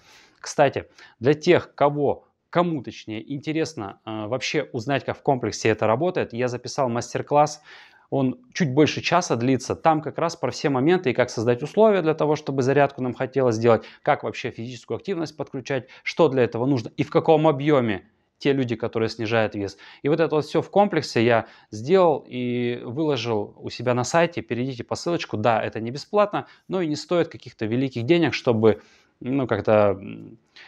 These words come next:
а, задуматься о том, ну, вообще надо мне или нет, и, и, или я всё знаю. И там как пошаговый план, и какие бонусы вы получаете, тоже вы там увидите на сайте. Ценность этого продукта, она, ну,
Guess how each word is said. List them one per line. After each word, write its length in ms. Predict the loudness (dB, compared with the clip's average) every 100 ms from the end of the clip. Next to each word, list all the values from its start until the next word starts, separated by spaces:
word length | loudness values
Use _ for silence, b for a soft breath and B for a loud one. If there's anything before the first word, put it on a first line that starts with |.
| B B
а, 220 | -12 -6 2
задуматься 680 | 2 4 4 4 -2 -4
о 40 | -2
том, 480 | -2 -2 -4 -8 -6
ну, 80 | -2
вообще 260 | -2 -4 0
надо 300 | 2 2 0
мне 160 | 0
или 120 | 0
нет, 320 | 0 0 -2 -6
и, 60 |
и, 680 | -10 -10 -10 -10 -8 -4 0
или 120 | 4
я 80 | 4
всё 180 | 2 -6
знаю. 340 | 0 0 0
И 120 | -6
там 220 | 0 -2
как 180 | -2 -6
пошаговый 480 | -6 0 0 0 -4
план, 320 | -2 -2 -2 B B
и 80 | -14
какие 240 | -14 -4 0
бонусы 440 | 2 2 2 -4
вы 80 | -8
получаете, 600 | -6 -6 -2 0 0 -6
тоже 420 | -4 -4 -2 -4
вы 100 | -6
там 340 | 0 0 0 -6
увидите 420 | -8 -6 -8 -8
на 120 | -14
сайте. 440 | -6 -6 -6 -10 _
Ценность 560 | -4 0 2 0 -6 _
этого 360 | -6 -4 -2 -2
продукта, 500 | -2 -6 -6 -4 -4
она, 300 | -2 -4 -4
ну, 280 | -8 -8